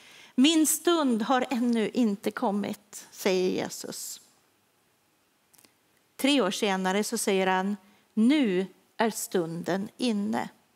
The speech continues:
När de bryter upp från nattvarden i den övre salen för att gå till Getsemane. Men Maria vet att det är dags. Trots Jesus försök att protestera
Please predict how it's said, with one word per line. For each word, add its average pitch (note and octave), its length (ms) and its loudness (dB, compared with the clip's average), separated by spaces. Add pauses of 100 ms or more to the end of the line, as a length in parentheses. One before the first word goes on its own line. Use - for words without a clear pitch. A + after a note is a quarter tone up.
(1600)
När G#3+ 120 2
de G#3 180 2
bryter G#3+ 360 2
upp A3+ 260 0
från G#3+ 240 0
nattvarden G#3 720 0
i G3+ 80 -2
den G3+ 180 -2
övre G3+ 420 -2
salen F#3+ 680 -2 (720)
för G#3 160 0
att G3 180 -6
gå F#3+ 340 -2 (120)
till - 140 -4
Getsemane. G#3 800 -2 (1600)
Men C4 240 4
Maria C4+ 540 4
vet D4 360 0
att F#3 100 -4
det G3+ 80 2
är G3+ 40 2
dags. - 720 -2 (640)
Trots F4 460 0
Jesus C4+ 520 2
försök B3+ 600 2
att G#3+ 120 0
protestera B3+ 920 2